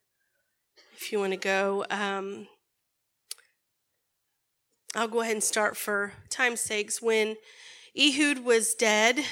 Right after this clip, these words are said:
the children of Israel again did evil in the sight of the Lord.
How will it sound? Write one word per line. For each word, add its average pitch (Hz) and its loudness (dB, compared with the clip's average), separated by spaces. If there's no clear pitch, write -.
the 214 -4
children 226 0
of 214 0
Israel 208 0
again 208 -2
did 226 4
evil 220 -2
in 220 0
the 214 0
sight 202 -2
of 202 -8
the 202 -4
Lord. 196 -4